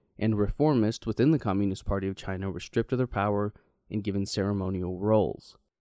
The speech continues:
As a result, an embargo was placed on armament sales to China, and that still remains in effect today.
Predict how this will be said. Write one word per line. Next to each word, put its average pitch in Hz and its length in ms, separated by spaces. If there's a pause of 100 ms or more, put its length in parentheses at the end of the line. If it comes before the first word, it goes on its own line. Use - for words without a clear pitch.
(200)
As 120 140
a 123 60
result, 123 540 (480)
an 117 200
embargo 117 560
was 101 180
placed - 400 (140)
on 104 200
armament 110 520
sales 92 340
to 107 100
China, 135 500 (380)
and 104 180
that 101 120
still 185 220
remains 110 360
in 98 80
effect - 300
today. 107 440